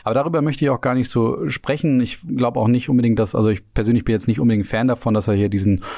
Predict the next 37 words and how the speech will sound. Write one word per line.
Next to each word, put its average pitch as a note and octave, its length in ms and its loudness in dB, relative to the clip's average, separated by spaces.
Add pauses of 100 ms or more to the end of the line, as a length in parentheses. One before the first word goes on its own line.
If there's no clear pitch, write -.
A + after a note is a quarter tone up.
sogenannten G#2 580 0
Rant G2+ 380 0
da G#2+ 80 0
gemacht G2+ 400 -2
hat A2+ 180 -2 (360)
bei G#2 220 0
Instagram. A2 600 0 (380)
Aber B2+ 400 0
ich A#2 120 -4
muss B2 220 2
schon C3 280 0
sagen, B2 440 -2
einige A#2+ 380 0
Kritikpunkte, G2+ 840 0
vielleicht G#2 260 -2
nicht B2 140 -2
in A#2 60 2
der G#2 100 2
Art - 120 -4
und G2 100 2
Weise, A#2+ 260 -2
kann B2+ 160 -2
ich B2 100 0
schon B2+ 200 0
teilen D#3+ 320 -2
von G2 200 -4
ihm. G#2+ 260 2 (240)
Die G#2+ 60 2
hat A2 80 2
er A2+ 80 0
natürlich A2+ 200 2
in A2+ 80 4
der G#2+ 200 2
Emotion, A2+ 540 2
in A2 80 4
dieser G#2 220 2
Machart G#2+ 500 -2